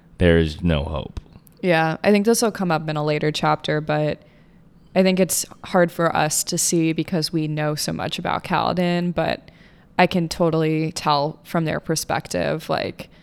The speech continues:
Speaker 2: they might just see him as somebody who wants to play leader, or this is an excuse for him to, like, play soldier.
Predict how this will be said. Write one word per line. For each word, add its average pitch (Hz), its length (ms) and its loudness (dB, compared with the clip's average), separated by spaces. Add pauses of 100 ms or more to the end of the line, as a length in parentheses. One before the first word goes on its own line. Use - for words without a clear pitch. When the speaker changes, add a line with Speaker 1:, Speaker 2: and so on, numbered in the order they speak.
(540)
Speaker 2:
they 170 140 6
might 151 240 2
just 156 200 -2
see - 160 -2
him 156 220 -4
as 156 80 -2
somebody 151 420 0
who 160 160 -2
wants 165 320 -2
to 170 80 -2
play - 560 -2 (140)
leader, 151 560 -4 (100)
or 175 60 -4
this - 200 -6
is 165 160 -6
an 156 60 -4
excuse 151 560 -4
for - 120 -6
him 165 260 -4
to, - 60 -4
like, 90 200 -6
play - 220 -6
soldier. 92 840 -4